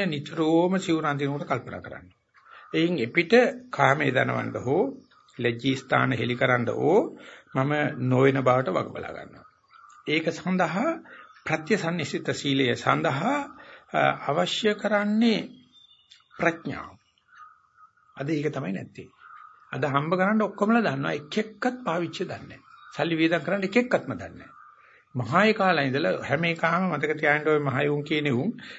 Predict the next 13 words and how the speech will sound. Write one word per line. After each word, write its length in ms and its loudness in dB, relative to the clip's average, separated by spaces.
ඔක්කොම 320 2
ජීවත් 360 4
වෙන්නේ 220 0
බැංකුණයි. 480 -2
අපේ 320 0
සල්ලි, 400 2
අපි 200 -6
ජා-, 260 -2
මේ 180 -6
මහන්සිලා 560 2
හම්බ 200 2
කරන 260 2
සල්ලි 380 2